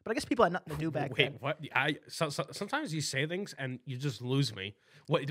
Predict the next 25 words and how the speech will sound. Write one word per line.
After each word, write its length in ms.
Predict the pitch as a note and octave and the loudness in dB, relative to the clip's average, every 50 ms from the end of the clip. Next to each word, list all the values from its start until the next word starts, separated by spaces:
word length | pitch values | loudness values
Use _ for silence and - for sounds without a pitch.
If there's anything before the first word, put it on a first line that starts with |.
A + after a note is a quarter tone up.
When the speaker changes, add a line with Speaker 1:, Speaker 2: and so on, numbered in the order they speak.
| B2 C3+ | -6 -2
Speaker 2:
Who 100 | - G#3 | 2 6
would 80 | A3 F#3+ | 6 6
expect 400 | D#3+ - - - F#3 F3 - - | 6 6 4 4 2 2 2 -6
a 20 | |
cube 460 | D3 - - - F3+ F3+ F#3+ G3 E3 C#3+ | -10 -6 0 2 4 4 4 2 0 -2
with 100 | - - | 0 6
Speaker 1:
No, 100 | A3 A3+ | 8 8
Speaker 2:
colors? 240 | D#3+ E3+ G3 F#3+ - | 8 8 4 2 4
Speaker 1:
no, 100 | A3 F#3+ | 4 6
uh, 140 | D#3 F3+ - | 6 6 4
Speaker 2:
Who, 140 | - E3+ F3 | 4 0 -2
Speaker 1:
to 120 | - - D#4 | 4 6 6
be 60 | C#4 | 6
Speaker 2:
who, 60 | A3+ | 8
Speaker 1:
so 180 | - - A#3 G#3+ | 8 10 10 10
Speaker 2:
who 60 | G3+ | 12
is 40 | A3 | 12
it? 40 | |
Speaker 1:
popular. 460 | A3+ A3+ B3 B3 - F#3+ D#3 D3+ C#3+ D#3 | 12 12 12 12 12 6 4 4 0 -2
You, 120 | F#3 G3 | -4 2
the 100 | G3 - | 12 12
Speaker 2:
Oh, 80 | F#3+ G3 | 12 12
Speaker 1:
popular 360 | C4 C4+ C#4 - C#4 G#3 G3 | 12 12 12 12 12 12 12
Speaker 2:
oh. 40 | F#3+ | 12
Speaker 1:
word. 320 | F#3 F3+ F3 D#3+ D#3+ D#3+ | 10 8 6 6 4 -2